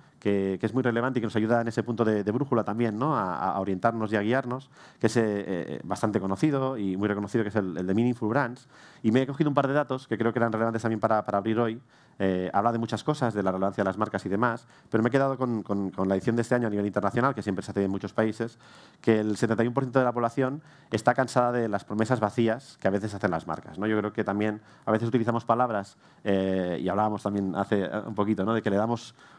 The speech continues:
un efecto, ¿no? Que, que, que las podemos incluso quemar, ¿no? Y el engagement es una de ellas, ¿no? Eh, bien utilizado es muy, muy valioso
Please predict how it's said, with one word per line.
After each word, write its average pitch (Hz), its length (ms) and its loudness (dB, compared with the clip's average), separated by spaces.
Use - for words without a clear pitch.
un 120 140 4
efecto, 135 460 2
¿no? 165 220 -2
Que, 107 160 2
que, 95 240 -2
que 95 160 0
las 92 160 -4
podemos 107 240 -2
incluso 117 300 -2
quemar, 90 260 -2
¿no? 104 200 -6
Y 95 80 0
el 98 80 2
engagement 110 320 2
es 120 100 -4
una 98 160 0
de 113 80 4
ellas, 95 240 0
¿no? 165 260 -6
Eh, 92 180 -8
bien 110 200 2
utilizado 113 400 2
es 101 80 -4
muy, 117 240 2
muy 117 160 0
valioso 143 500 -2